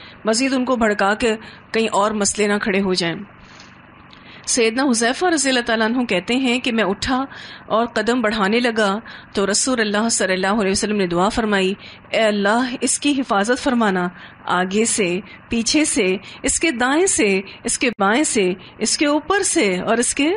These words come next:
نیچے سے۔" اور آپ دیکھیں کتنی بڑی دعا کے ساتھ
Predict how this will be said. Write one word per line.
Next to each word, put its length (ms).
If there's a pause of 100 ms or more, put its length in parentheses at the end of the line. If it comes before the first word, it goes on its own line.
(120)
نیچے 400
سے۔" 280 (760)
اور 120
آپ 120
دیکھیں 200
کتنی 440
بڑی 320
دعا 260
کے 160
ساتھ 360